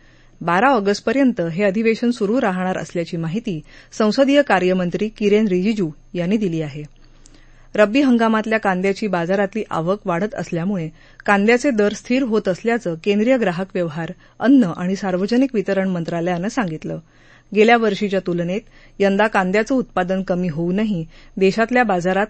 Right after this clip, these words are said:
कांद्याची पुरेशी उपलब्धता आहे, अशी माहितीही या मंत्रालयानं दिली आहे.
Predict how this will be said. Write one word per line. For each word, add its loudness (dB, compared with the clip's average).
कांद्याची 0
पुरेशी -2
उपलब्धता -4
आहे, -6
अशी 0
माहितीही 0
या 4
मंत्रालयानं 0
दिली -2
आहे. -10